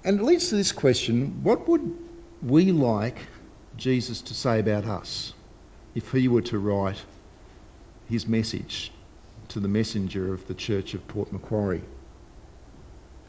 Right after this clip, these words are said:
What if he were to say, "You live in what some people call paradise,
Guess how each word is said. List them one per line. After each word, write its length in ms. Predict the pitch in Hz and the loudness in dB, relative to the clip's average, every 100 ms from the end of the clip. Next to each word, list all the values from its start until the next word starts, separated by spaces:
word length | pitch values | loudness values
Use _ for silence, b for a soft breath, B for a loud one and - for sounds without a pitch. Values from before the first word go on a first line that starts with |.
| B B B B | B B B B
What 160 | - 254 | 10 10
if 120 | 254 | 10
he 140 | 202 175 | 8 8
were 100 | 156 | 8
to 100 | 139 | 6
say, 520 | - 143 113 113 147 - - - - - - - - - - - - B B B B - | 6 6 8 4 0 -8 -18 -20 -20 -20 -20 -20 -20 -20 -20 -20 -20 B B B B -4
"You 300 | 127 214 240 | 4 6 8
live 260 | 175 151 135 | 8 8 8
in 200 | 123 127 | 4 4
what 200 | 131 - | 2 0
some 280 | 151 147 | 0 0
people 340 | 123 123 120 117 | 0 -2 -2 -6
call 320 | - 117 110 | -2 0 0
paradise, 1000 | - 117 110 101 92 - - - - | 0 0 0 0 -2 -4 -6 -12 -12